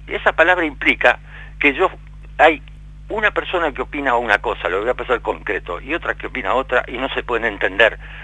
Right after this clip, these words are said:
No se pueden entender por la postura de posiciones iniciales. Y yo creo que los docentes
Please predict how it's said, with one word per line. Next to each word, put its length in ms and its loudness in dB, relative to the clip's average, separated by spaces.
No 140 -2
se 120 0
pueden 340 2
entender 600 2
por 160 2
la 120 6
postura 640 -2
de 100 2
posiciones 720 -6
iniciales. 560 -6
Y 120 -6
yo 140 -2
creo 400 2
que 120 4
los 400 0
docentes 640 0